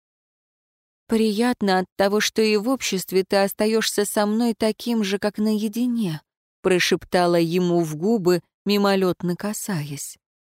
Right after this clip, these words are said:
Эруан прижал меня к себе, превращая лёгкое прикосновение в настоящий поцелуй. От жаркой напористой ласки ощутила слабость в коленях.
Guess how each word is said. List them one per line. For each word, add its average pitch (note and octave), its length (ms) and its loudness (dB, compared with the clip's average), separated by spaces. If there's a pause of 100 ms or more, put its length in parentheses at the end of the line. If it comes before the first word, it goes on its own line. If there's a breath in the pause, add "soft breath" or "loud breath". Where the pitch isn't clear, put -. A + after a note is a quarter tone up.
Эруан F3 760 0
прижал F#3+ 580 2
меня E3+ 320 0
к - 40 -14
себе, F3+ 480 -2
превращая F3+ 760 2
лёгкое F3+ 480 2
прикосновение F3+ 960 -2 (240 soft breath)
в F#3 140 0
настоящий F#3 800 0
поцелуй. A3 760 -2 (360)
От G3+ 220 2
жаркой A#3+ 420 2
напористой G#3+ 680 2
ласки G3 540 0 (260)
ощутила A#3+ 760 2
слабость G#3+ 580 -2
в - 80 -18
коленях. F#3 680 -4